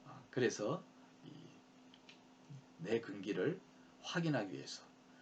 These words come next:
내 근기가 어느 정도인지를 알기 위해서,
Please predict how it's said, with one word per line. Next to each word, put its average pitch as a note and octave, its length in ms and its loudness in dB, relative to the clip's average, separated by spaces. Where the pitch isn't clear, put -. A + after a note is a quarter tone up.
내 A2 220 2
근기가 G#2 560 -2
어느 A#2+ 160 2
정도인지를 C3 720 4
알기 A#2+ 340 -6
위해서, A2 320 2